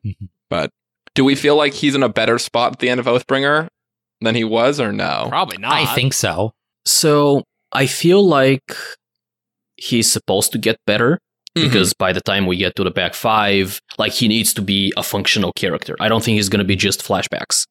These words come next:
Speaker 2: Mm-hmm.
Speaker 3: Sure.
Speaker 2: Agreed.
Speaker 3: Yeah, yeah, yeah, yeah. We, we'll see him be active.
Speaker 4: With him, it feels like he's got lucid moments and, and he's got insane moments, and the insane moments are just not getting any better.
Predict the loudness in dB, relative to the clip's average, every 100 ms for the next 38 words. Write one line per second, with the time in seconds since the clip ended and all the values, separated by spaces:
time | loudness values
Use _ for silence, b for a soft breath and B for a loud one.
0 | _ _ _ -2 -2 -4 -10 -2 2 2
1 | 2 0 0 -4 -8 -12 -10 -12 -12 -8
2 | -4 -2 2 2 2 -4 -10 -14 -14 -16
3 | -16 -18 -18 -16 -18 -20 _ 0 0 2
4 | 2 4 2 -2 _ _ _ _ _ -4
5 | -2 2 2 2 0 0 -2 -10 -14 -12
6 | -4 -2 0 -2 0 0 2 2 0 0
7 | 0 -2 0 -2 -2 _ _ _ -2 0
8 | -2 -2 -4 -2 -2 -2 -2 -2 -2 0
9 | 0 -2 -2 -4 -2 0 0 2 2 2
10 | 0 -2 -2 -2 -2 0 0 0 -6 -6
11 | -8 -8 -8 -8 -10